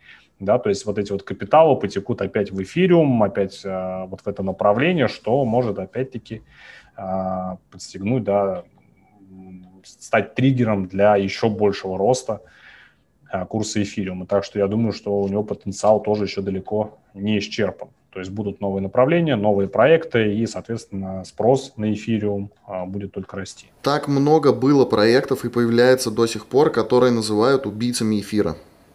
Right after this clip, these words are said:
Speaker 1: Мгм.
Speaker 2: Вот, ну, мне кажется, м, то-,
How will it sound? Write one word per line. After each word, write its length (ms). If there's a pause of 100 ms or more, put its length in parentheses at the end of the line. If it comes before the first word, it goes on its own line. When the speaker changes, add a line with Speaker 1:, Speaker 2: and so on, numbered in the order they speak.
(440)
Speaker 1:
Мгм. 240
Speaker 2:
Вот, 420
ну, 360
мне 140
кажется, 540 (160)
м, 340
то-, 160